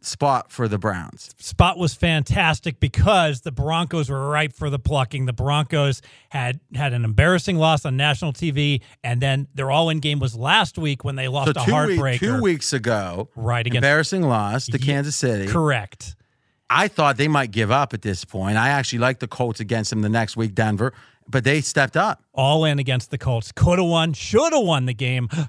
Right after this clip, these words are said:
Speaker 2: <gasps> but did not.
Speaker 1: But then you lose your quarterback, and you don't, really don't have anything to play for if you're the Broncos. You revenge that horrible loss in front of the country.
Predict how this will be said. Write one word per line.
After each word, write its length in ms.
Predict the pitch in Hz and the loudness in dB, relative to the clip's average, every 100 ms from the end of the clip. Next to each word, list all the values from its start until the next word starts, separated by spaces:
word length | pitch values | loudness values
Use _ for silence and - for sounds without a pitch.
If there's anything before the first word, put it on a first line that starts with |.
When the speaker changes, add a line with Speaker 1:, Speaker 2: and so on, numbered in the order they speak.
| - | -8
Speaker 2:
<gasps> 280 | _ _ - | _ _ -20
but 80 | - - | -18 -12
did 180 | 110 | -10
not. 480 | 104 92 92 - - - - - | -8 -10 -12 -20 -18 -18 -20 -8
Speaker 1:
But 140 | - 117 - | -4 -4 -2
then 580 | 156 214 175 147 147 - - | 2 4 4 4 2 -2 -2
you 160 | 107 | 2
lose 200 | 120 143 | 2 2
your 120 | 170 | 0
quarterback, 840 | - 151 123 107 107 104 143 - - _ _ _ _ _ - | -2 0 2 0 0 0 -2 -6 -20 _ _ _ _ _ 0
and 240 | 131 120 | 2 4
you 120 | 117 | 2
don't, 160 | 131 156 | 2 2
really 240 | 165 214 | 4 4
don't 140 | 156 143 | 4 4
have 100 | 135 | 2
anything 280 | 143 147 120 | 0 0 -2
to 60 | |
play 240 | - 170 190 | 0 0 0
for 180 | 143 117 | -2 -2
if 100 | - | 0
you're 140 | 113 | 0
the 80 | 101 | 0
Broncos. 580 | 110 107 104 113 113 107 | 0 -2 -2 0 0 0
You 180 | 123 120 | 2 2
revenge 800 | 127 107 117 170 196 160 135 | 2 2 2 2 2 2 0
that 360 | 156 139 131 - _ _ _ | 0 0 -2 -6 _ _ _
horrible 400 | 151 160 135 131 | 0 2 2 2
loss 280 | 135 131 - | 2 0 -2
in 80 | 110 | -2
front 200 | 135 120 | 0 0
of 80 | |
the 40 | 110 | 0
country. 640 | - 190 185 139 120 | 0 0 0 -2 -2